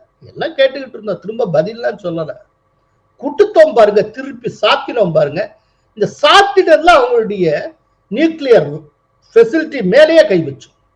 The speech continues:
இந்த "நாங்கள் அணு ஆயுதத்தை கையில் எடுத்து விடுவோம், அவ்வளவுதான், இந்தியாவுக்கு பெரும் ஆபத்து" அப்படி இப்படி மிரட்டினவங்க அணு ஆயுதம் பக்கமே போகல. ஆனால் நாம திருப்பி கொடுத்ததுல அணு, அவர்களுடைய அணு ஆயுதம் பக்கத்துல நம்ம போனோம்.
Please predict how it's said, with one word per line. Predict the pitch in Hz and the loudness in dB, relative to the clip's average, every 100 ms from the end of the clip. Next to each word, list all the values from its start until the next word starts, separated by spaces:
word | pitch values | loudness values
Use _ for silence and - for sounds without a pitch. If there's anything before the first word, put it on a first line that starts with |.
| _ | _
இந்த | 143 175 | -2 0
"நாங்கள் | 180 202 214 | 2 0 2
அணு | 202 180 240 254 | 0 0 2 4
ஆயுதத்தை | 240 226 190 226 | 2 0 0 0
கையில் | - 214 226 226 | 0 -4 -4 2
எடுத்து | 220 220 240 | 2 2 -6
விடுவோம், | 214 208 208 165 | -4 -2 -2 -2
அவ்வளவுதான், | 156 220 233 233 226 170 | -2 0 2 2 0 -2
இந்தியாவுக்கு | 185 233 254 220 214 | -6 0 2 2 -2
பெரும் | 170 202 226 | -4 -4 -2
ஆபத்து" | 220 214 214 - 185 151 135 _ _ | 0 0 0 -4 -4 -6 -8 _ _
அப்படி | 175 180 - | -8 -6 -8
இப்படி | 196 277 175 151 | -10 -10 -8 0
மிரட்டினவங்க | 190 277 302 - 294 214 170 | 2 4 2 2 -2 0 0
அணு | 196 190 190 285 | -2 -2 2 4
ஆயுதம் | 302 254 226 | 4 2 -2
பக்கமே | 196 185 247 269 | -4 -4 -4 -4
போகல. | 202 202 190 127 _ _ _ _ _ _ _ | -2 -4 -4 -12 _ _ _ _ _ _ _
ஆனால் | 277 320 262 339 - | 4 4 4 0 -4
நாம | 160 175 277 370 392 | -6 0 4 4 2
திருப்பி | - 349 381 370 | 0 2 2 0
கொடுத்ததுல | 285 214 190 160 160 262 - | 0 -4 -2 -2 -2 -6 -8
அணு, | - 262 320 | -2 4 4
அவர்களுடைய | 233 180 208 359 339 381 349 | 2 -2 2 4 4 4 4
அணு | 269 277 | 4 4
ஆயுதம் | 277 240 214 180 | 2 2 0 -2
பக்கத்துல | 180 240 247 | -6 -6 -6
நம்ம | 339 202 156 | -4 -4 -4
போனோம். | 151 135 120 | -8 -10 -14